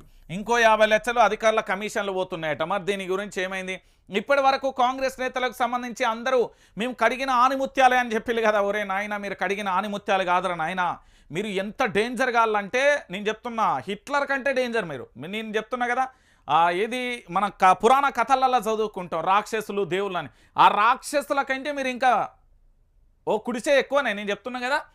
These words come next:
ఆ రోజు వీళ్ళే ప్రెస్ మీట్లు పెట్టి, అబ్బా, ఇరగదీసిళ్ళు, ఓ కొడుకా.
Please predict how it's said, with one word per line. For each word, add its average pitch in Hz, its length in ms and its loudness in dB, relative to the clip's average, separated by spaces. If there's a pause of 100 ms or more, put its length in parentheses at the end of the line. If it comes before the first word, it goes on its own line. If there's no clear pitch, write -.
(420)
ఆ 180 140 8
రోజు 277 240 2
వీళ్ళే 254 260 -2
ప్రెస్ 233 300 -4
మీట్లు 247 280 -6
పెట్టి, 214 420 0
అబ్బా, 240 360 2
ఇరగదీసిళ్ళు, 254 800 0
ఓ 208 260 -6
కొడుకా. 233 600 -2